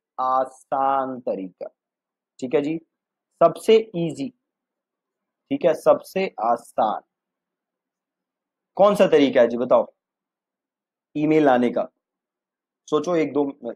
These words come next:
एक दो मिनट तो नहीं, पांच दस सेकंड सोचो, सबसे आसान तरीका क्या होगा ईमेल लाने का?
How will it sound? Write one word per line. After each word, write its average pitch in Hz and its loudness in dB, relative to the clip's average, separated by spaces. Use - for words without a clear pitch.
एक 131 -4
दो 139 -2
मिनट 143 -4
तो 156 -6
नहीं, 143 -6
पांच 131 2
दस 147 0
सेकंड 147 -4
सोचो, 143 -6
सबसे 151 2
आसान 165 4
तरीका 165 2
क्या 160 2
होगा 139 0
ईमेल 139 0
लाने 123 2
का? 131 -18